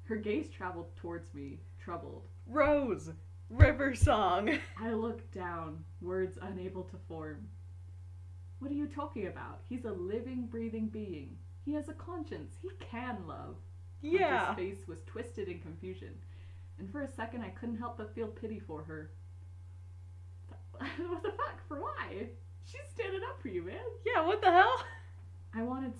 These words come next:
Speaker 1: so badly to hug her or kiss her. "Doctor, why aren't you saying anything?" She turned to me. I bit my bottom lip.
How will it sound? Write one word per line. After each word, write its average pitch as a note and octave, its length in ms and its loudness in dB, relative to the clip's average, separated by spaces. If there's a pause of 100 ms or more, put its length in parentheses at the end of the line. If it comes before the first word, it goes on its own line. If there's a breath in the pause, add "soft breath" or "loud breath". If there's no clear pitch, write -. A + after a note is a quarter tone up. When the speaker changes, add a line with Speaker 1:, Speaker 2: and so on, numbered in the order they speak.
Speaker 1:
so B3 160 -2
badly G3 440 -4
to F3 140 -10
hug F#3 260 -6
her D3+ 220 -6
or D#3+ 380 -6 (500)
kiss C#4+ 180 -4 (100)
her. - 240 -12 (920)
"Doctor, A3 440 -2
why C4 160 -4
aren't E4 260 -4
you D#4 80 -2
saying D4+ 520 -6
anything?" - 480 -10 (600)
She G#3+ 160 -8
turned F#3+ 360 -8
to E3+ 60 -10
me. D#3 280 -10 (540)
I E3 80 -8
bit D#3+ 240 -8
my E3 120 -8
bottom D#3 340 -8
lip. D#3+ 220 -10